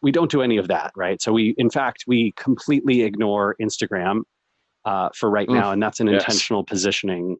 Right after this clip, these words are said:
Speaker 1: thing, right? 'Cause we don't wanna be associated with that influencer market in our initial product. So we're, we're very much focused on this idea of audience intelligence, right? I can,
Speaker 2: Mm.
Speaker 1: I can search for any given, uh, audience, and I can see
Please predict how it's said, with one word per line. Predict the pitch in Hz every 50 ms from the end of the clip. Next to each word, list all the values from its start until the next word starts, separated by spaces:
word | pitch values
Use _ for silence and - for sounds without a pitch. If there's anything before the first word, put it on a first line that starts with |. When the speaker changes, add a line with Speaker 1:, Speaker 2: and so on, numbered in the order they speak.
| _ _
Speaker 1:
thing, | 117 95 82 82
right? | 87 87 92 -
'Cause | - 113 98
we | 101 104
don't | 92 95 107 104 104 107
wanna | 104 101 98
be | 92 101
associated | 95 - - 104 95 82 - - 95 92 95 85
with | 90 87 -
that | 101 95 98 -
influencer | 107 101 98 - - 110 101 95 - - 104
market | 98 98 101 90 - 120 113 95 - -
in | 107
our | 95 95 92 95
initial | 92 95 90 - - 107 95 92 92 82 - _ _ _
product. | - 123 113 110 120 120 - -
So | 139
we're, | 131 143 156 151 147 123 131
we're | 139 151 143 147 139
very | 139 147 151 143
much | 143 135 127 -
focused | - 127 113 110 107 -
on | 120 110
this | 107 - 117
idea | 107 98 107 107 104
of | 98 - -
audience | 113 110 107 101 92 -
intelligence, | - 101 - - 104 87 85 - - 80 - -
right? | 98 95 95
I | 98 101
can, | - - 190 147 101
Speaker 2:
Mm. | 95 -
Speaker 1:
I | 110 107
can | - - 117 104
search | - - - 131 117 110 - - -
for | - 110 104 104 101 107 - - -
any | 139 143 143 143 135
given, | 113 117 123 113 113 113 107 107 107 107 107 104 - _ _ _ _ _ _ _ _
uh, | 110 104 98 98 - -
audience, | 120 135 151 147 143 139 135 123 - -
and | 110 110
I | 107 101
can | - 120 110 101
see | - - - - 107 101 101 98 95 98 101